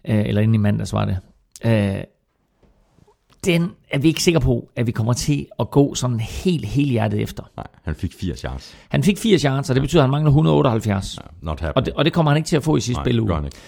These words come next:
Speaker 1: Hvis han havde fået hundrede og femogtyve her,
Speaker 2: Mm.
Speaker 1: så kunne han have fået de sidste hundrede og femogtyve, og så stået og manglet otte, og så havde de givet ham to-tre carries, og så har han fået de sidste otte yards og rekorden.
Speaker 2: Mm.
Speaker 1: Nu her, hvor han mangler hundrede og otteoghalvfjerds, der kommer det ikke til at ske.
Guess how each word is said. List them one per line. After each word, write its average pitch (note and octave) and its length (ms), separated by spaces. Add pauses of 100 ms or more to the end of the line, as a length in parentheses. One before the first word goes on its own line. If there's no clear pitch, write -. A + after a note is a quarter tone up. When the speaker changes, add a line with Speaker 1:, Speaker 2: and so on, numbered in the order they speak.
Speaker 1:
Hvis C3+ 120
han F3 100
havde F3 100
fået F3 180
hundrede F3+ 200
og E3+ 40
femogtyve D3+ 460
her, D#3+ 220
Speaker 2:
Mm. F2+ 60
Speaker 1:
så F2+ 400
kunne D3+ 120
han C3 100
have B2+ 60
fået D3 320
de B2 100
sidste C#3+ 240
hundrede C#3 180
og - 40
femogtyve, C#3 420
og A#2+ 60
så B2+ 100
stået C#3+ 180
og C3+ 80
manglet C3+ 260
otte, C3+ 200
og B2 40
så B2+ 80
havde B2+ 100
de A2+ 80
givet B2+ 120
ham G#2+ 100
to-tre B2+ 260
carries, C3 400
og G2+ 60
så - 120
har A#2 80
han A2 100
fået B2 340 (320)
de A#2 100
sidste A#2+ 240
otte A2+ 200
yards G#2+ 260
og G#2 120
rekorden. - 460
Speaker 2:
Mm. C2 200 (380)
Speaker 1:
Nu D#3+ 180
her, D3+ 240
hvor - 160
han A#2 100
mangler C3+ 220
hundrede B2+ 200
og B2+ 40
otteoghalvfjerds, G#2+ 680 (840)
der C3+ 60
kommer B2 200
det A#2 40
ikke A#2 100
til B2+ 60
at G#2 60
ske. G#2+ 240